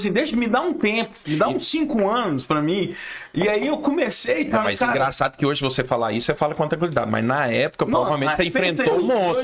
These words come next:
Speaker 1: dezoito anos, cara, eu era estagiário na empresa do meu pai, ganhava quinhentos reais, setecentos reais.
Speaker 2: É, mas era dinheiro.
Speaker 1: O último a receber,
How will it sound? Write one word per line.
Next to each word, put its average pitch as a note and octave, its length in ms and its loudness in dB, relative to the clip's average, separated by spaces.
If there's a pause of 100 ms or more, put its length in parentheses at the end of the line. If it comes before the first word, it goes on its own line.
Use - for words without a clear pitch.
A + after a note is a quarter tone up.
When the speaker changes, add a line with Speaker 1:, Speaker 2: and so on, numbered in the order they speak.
(140)
Speaker 1:
dezoito A3+ 100 -2
anos, B3 400 0
cara, D#3+ 280 0
eu F3 60 4
era G3+ 140 2
estagiário G3+ 560 0
na G3 60 0
empresa F3+ 240 0
do F3 80 0
meu D#3+ 160 2
pai, F3+ 320 0
ganhava G3+ 680 0
quinhentos A3+ 380 0
reais, C3+ 380 0
setecentos F3+ 480 0
reais. C#3 240 2
Speaker 2:
É, - 20 2
mas G#2+ 160 2
era G#2+ 100 2
dinheiro. D3 440 2
Speaker 1:
O C#4+ 40 2
último F#4+ 280 0
a C#4 40 2
receber, F4 800 0